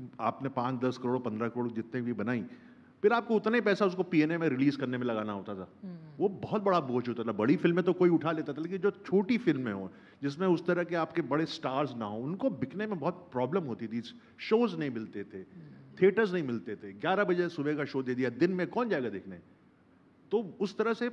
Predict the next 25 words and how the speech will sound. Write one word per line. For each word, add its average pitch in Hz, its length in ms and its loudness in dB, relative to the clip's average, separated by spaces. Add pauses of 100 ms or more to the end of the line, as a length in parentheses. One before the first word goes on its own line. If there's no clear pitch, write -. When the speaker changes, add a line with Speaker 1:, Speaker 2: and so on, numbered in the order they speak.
Speaker 1:
सिनेमा 156 440 0
बहुत 139 340 0
मात 123 360 0
खा 107 100 -6
रहा 98 140 -8
था। - 160 -18 (200)
Speaker 2:
हम्म। 135 460 -18 (960)
Speaker 1:
और 127 140 -6
ओटीटी 139 420 -2
ने 156 100 -6
आके 107 240 -8
Speaker 2:
हम्म। - 560 -16
Speaker 1:
इसको 143 520 -8
थोड़ा 117 180 -4
सी 147 180 -8
का-, - 560 -10
थोड़ी 160 160 2
नहीं, 214 120 -6
काफ़ी 117 400 -6
राहत 104 360 -8 (240)
पहुंचाई 90 280 -16
है। 82 60 -14
Speaker 2:
हम्म, 80 240 -18
हम्म, 120 200 -16
हम्म। 160 160 -16